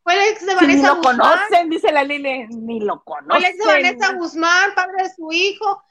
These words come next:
Speaker 1: Algún tiempo se, pues, anduvo con Malillani, pero de ahí en fuera, ¿qué, qué imagen?
Speaker 2: Anduvo
Speaker 1: En
Speaker 2: con
Speaker 1: este
Speaker 2: Malillani.
Speaker 1: momento, díganme alguno de los dos, una telenovela en la que haya participado.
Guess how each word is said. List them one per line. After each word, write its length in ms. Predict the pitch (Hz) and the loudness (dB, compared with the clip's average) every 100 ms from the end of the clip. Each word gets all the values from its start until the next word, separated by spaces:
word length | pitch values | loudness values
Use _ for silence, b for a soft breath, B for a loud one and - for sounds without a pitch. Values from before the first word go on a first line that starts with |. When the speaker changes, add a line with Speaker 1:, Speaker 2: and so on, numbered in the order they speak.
| _ | _
Speaker 1:
Algún 400 | 269 294 349 392 | -2 0 0 -4
tiempo 320 | 381 370 381 | -2 -4 -6
se, 380 | 359 302 277 262 | -2 0 0 -4
pues, 140 | 262 262 | -6 -8
anduvo 320 | 285 349 403 | -4 -4 -2
con 160 | 311 | -2
Malillani, 640 | 285 269 262 254 302 370 427 427 | -2 -4 -4 -2 0 2 0 0
pero 300 | 311 302 302 | 0 0 0
de 80 | |
ahí 120 | 294 359 | -2 0
en 100 | 392 | -2
fuera, 220 | 370 370 | -2 -2
¿qué, 100 | 359 370 - | -2 -6 -4
qué 80 | 359 | -4
imagen? 500 | 370 415 - 277 240 _ _ _ _ _ _ _ _ _ _ _ _ _ _ | -2 -2 -2 -8 -10 _ _ _ _ _ _ _ _ _ _ _ _ _ _
Speaker 2:
Anduvo 240 | - 190 269 | -16 -2 2
Speaker 1:
En 60 | 330 | 4
Speaker 2:
con 80 | |
Speaker 1:
este 120 | 381 480 | 4 2
Speaker 2:
Malillani. 200 | 508 453 | 2 4
Speaker 1:
momento, 400 | 381 392 403 359 | 4 2 -2 -4
díganme 300 | 403 415 381 | 0 0 0
alguno 220 | 370 403 | 0 0
de 60 | 392 | 2
los 120 | 339 | 4
dos, 180 | 359 370 | 2 0
una 200 | 427 427 | -2 0
telenovela 460 | 415 349 330 349 370 | 0 0 2 0 0
en 80 | |
la 80 | 349 | -2
que 80 | 339 | -2
haya 140 | 339 339 | -4 -4
participado. 760 | 330 320 294 294 285 247 208 | -6 -8 -10 -4 -2 -2 -10